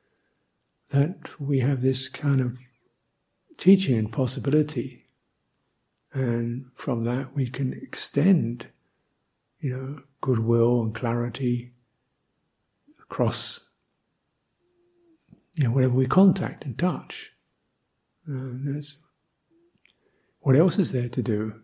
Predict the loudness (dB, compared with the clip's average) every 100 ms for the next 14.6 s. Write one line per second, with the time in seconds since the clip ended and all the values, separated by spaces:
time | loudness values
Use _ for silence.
0 | -2 0 0 0 0 0 4 6 8 6
1 | 2 2 -2 -2 -6 2 4 6 2 -4
2 | -8 4 6 8 8 8 6 4 4 2
3 | -2 -18 -20 -20 _ 6 8 8 6 6
4 | 4 4 2 0 -4 -4 -4 -10 -6 -2
5 | 0 0 0 -2 -4 -4 -4 -4 -4 -2
6 | -4 -6 -4 -4 -2 -4 2 4 2 -4
7 | -18 _ _ -20 -16 -16 -18 -20 _ _
8 | _ -20 -20 -20 _ _ _ -2 2 2
9 | 2 -4 -6 -14 _ _ _ -2 0 0
10 | -2 -6 -18 _ _ _ _ _ _ _
11 | _ _ _ _ _ _ _ -2 2 2
12 | 0 -2 0 0 0 -4 -2 -2 0 -2
13 | 0 2 2 4 2 0 -4 -4 -2 -2
14 | 0 0 0 -2 -4